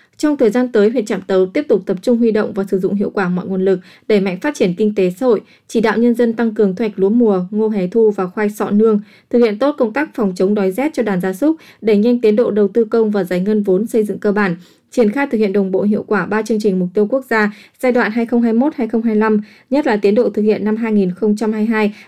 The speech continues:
đảm bảo kế hoạch đề ra, nâng cao chất lượng giáo dục đào tạo, chăm sóc sức khỏe và cải thiện đời sống nhân dân, giữ vững an ninh chính trị, trật tự an toàn xã hội trên địa bàn.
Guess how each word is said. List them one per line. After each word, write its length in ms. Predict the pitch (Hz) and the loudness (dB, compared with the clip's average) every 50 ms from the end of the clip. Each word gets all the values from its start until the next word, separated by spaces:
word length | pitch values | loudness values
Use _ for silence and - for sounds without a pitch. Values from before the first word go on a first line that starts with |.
| _ | _
đảm 140 | - 226 214 | -2 0 0
bảo 140 | 208 196 180 | 2 0 0
kế 120 | 180 220 | 0 0
hoạch 140 | 240 240 190 | -2 0 0
đề 180 | 180 185 185 180 | 0 0 0 0
ra, 280 | 185 208 214 208 208 208 - | 0 0 0 0 -2 -2 -2
nâng 140 | 220 214 208 | -2 -2 0
cao 140 | 214 214 214 | 0 -2 -2
chất 120 | - 262 262 | 0 0 0
lượng 180 | 247 - 185 | 0 -2 -2
giáo 140 | 180 185 190 | -2 -2 -2
dục 120 | 226 220 | -2 -2
đào 180 | 220 202 185 180 | -2 -2 -4 -2
tạo, 200 | - 202 190 190 - - - - _ - | -2 -4 -4 -4 -6 -12 -20 -20 _ -6
chăm 140 | - 240 | -4 -4
sóc 200 | 240 - 285 - | -2 -2 -4 -6
sức 140 | - - 294 - | -4 -6 -4 -2
khỏe 220 | - 247 190 170 | 0 -2 -2 -2
và 140 | 175 - 185 | -4 -4 -6
cải 180 | 180 - 180 180 - | -4 -4 -6 -4 -4
thiện 140 | 208 - | -4 -2
đời 140 | - 190 185 185 | -2 -2 -2 -2
sống 140 | - 175 196 | -2 -2 0
nhân 160 | 214 214 202 | 0 0 2
dân, 220 | 220 220 208 208 - - - _ _ | 2 2 0 0 -2 -6 -20 _ _
giữ 140 | - - 254 | -4 -2 0
vững 280 | 240 247 233 254 302 302 - | 2 2 2 2 0 -4 -8
an 160 | - 233 226 | -4 -2 0
ninh 120 | 226 220 214 | 0 0 -2
chính 160 | - 202 190 | -4 -6 -6
trị, 220 | 196 277 220 - - | -4 -4 -4 -4 -4
trật 180 | - 208 202 - | -6 -6 -4 -2
tự 120 | 208 196 - | -2 -4 -2
an 140 | - 214 214 208 | -4 -6 -4 -4
toàn 140 | 208 190 180 - | -4 -6 -6 -6
xã 60 | 233 | -4
hội 140 | 226 196 - 185 | -4 -4 -4 -4
trên 140 | - 202 180 | -6 -6 -6
địa 80 | - | -6
bàn. 200 | 196 196 180 175 | -6 -6 -8 -8